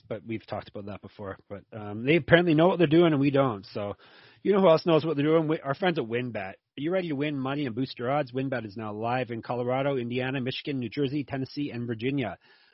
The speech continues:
We're bringing the excitement of Wynn Las Vegas to online sports betting and casino play. Exclusive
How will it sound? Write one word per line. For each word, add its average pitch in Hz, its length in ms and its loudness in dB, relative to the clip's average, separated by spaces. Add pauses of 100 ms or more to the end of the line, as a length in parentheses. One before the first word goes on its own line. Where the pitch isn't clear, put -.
(220)
We're 113 60 -10
bringing 127 260 -2
the 120 60 -2
excitement 131 320 -4
of 107 60 -6
Wynn 127 220 -4
Las 123 240 -2
Vegas 123 240 -6
to 113 100 -12
online 117 260 -2
sports - 320 -4
betting 123 180 2
and 117 80 -2
casino 165 300 -2
play. 95 320 -10
Exclusive 135 480 -2